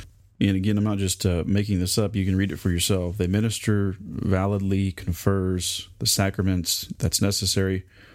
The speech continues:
First, that he has the power of administering them. Second, that he have jurisdiction for those sacraments which require it. Third, that he perform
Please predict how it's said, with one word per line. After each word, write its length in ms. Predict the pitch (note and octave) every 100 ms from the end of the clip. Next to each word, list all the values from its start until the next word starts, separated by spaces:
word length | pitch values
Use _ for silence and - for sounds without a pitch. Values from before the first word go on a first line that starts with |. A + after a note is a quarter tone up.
| -
First, 380 | - - A#2+ -
that 100 | G#2
he 100 | F2+
has 280 | G2+ A2 G#2+
the 80 | G2+
power 320 | A2 G#2 F#2
of 80 | E2+
administering 540 | A2+ A#2+ - A2+ A2+
them. 120 | G#2+
Second, 560 | G2+ - A2 A#2 A2 -
that 120 | F#2
he 100 | F2+
have 160 | E2+ E2
jurisdiction 720 | G#2+ F2 E2 G#2+ A2+ - G#2
for 140 | -
those 240 | G2 G2 -
sacraments 500 | G2+ F#2+ F#2+ F2+ -
which 140 | -
require 400 | E2 - F#2+ F#2+
it. 120 | -
Third, 300 | - G2+ G2 F#2
that 100 | E2
he 60 |
perform 560 | E2 F2 - G2 F#2